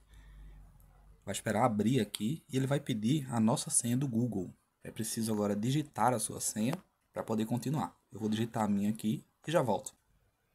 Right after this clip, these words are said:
Pronto, depois de digitar a senha, você clica em próxima, no botão azul.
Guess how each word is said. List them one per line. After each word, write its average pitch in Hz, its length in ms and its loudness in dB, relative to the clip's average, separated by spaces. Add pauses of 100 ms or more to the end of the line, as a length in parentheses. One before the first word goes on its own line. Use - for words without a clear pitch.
(200)
Pronto, 104 200 -2
depois 156 240 2
de 156 80 2
digitar 131 380 2
a - 20 0
senha, 123 480 2
você - 160 -2
clica 117 320 -2
em 127 80 4
próxima, 104 600 2 (100)
no 107 80 -2
botão 113 320 0
azul. 98 260 -4